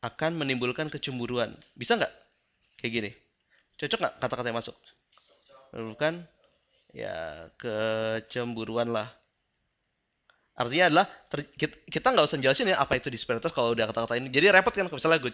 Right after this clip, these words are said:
coba bikin kalimatnya gue perpanjang. Eh, kesenjangan, eh, gaji antara yang manajer dan bawahan yang tinggi dalam, wah, lama, tapi ki-, kita bisa pakai satu kata aja. Disparitas gaji yang tinggi, artinya kita udah dapet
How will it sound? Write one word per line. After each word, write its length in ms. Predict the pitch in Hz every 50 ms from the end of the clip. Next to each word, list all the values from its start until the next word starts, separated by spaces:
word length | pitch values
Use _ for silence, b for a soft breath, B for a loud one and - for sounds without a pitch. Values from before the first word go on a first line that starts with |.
| -
coba 160 | 120 117 165 147
bikin 240 | 117 113 - 151
kalimatnya 400 | 156 - 131 120 117 120 117 160
gue 140 | 160 123 117
perpanjang. 380 | 117 123 - 120 123 117 113 - B B B B B B B B B B
Eh, 460 | - 170 170 170 170 165 165 165 165 165 170 - _ _ _ _ b b b b b
kesenjangan, 520 | _ 185 180 202 185 180 196 220 233 262 262 226
eh, 800 | - - 180 180 175 170 165 165 165 160 160 160 160 160 156 156 139
gaji 400 | - 160 156 151 135 - 214 240 139
antara 440 | 165 156 156 156 151 147 147 143 143
yang 640 | 139 139 143 143 135 131 127 127 127 127 131 131 139
manajer 560 | 135 131 131 127 127 120 117 135 131 123 120
dan 320 | 120 123 117 117 120 120 113
bawahan 600 | 113 123 147 208 220 139 120 120 123 143 156 - -
yang 200 | - 127 120 123
tinggi 400 | - - 208 202 135 113 120 117
dalam, 280 | 117 113 117 117 117 -
wah, 160 | 127 117 107
lama, 280 | 117 127 147 180 185 135
tapi 200 | - - - 220
ki-, 200 | - 156 143 -
kita 200 | - 147 147 135
bisa 160 | 127 - 135
pakai 240 | 123 - - - 160
satu 160 | - 147 -
kata 240 | - 123 123 104 110
aja. 120 | 113 131 B B B B B B
Disparitas 520 | - 143 - - - 214 254 - 269 254 175
gaji 240 | 151 139 127 139 139
yang 60 | 143 -
tinggi, 200 | 214 214 180 127
artinya 200 | 123 - 160 165
kita 80 | - 160
udah 100 | 143 123 113
dapet 140 | - 170 -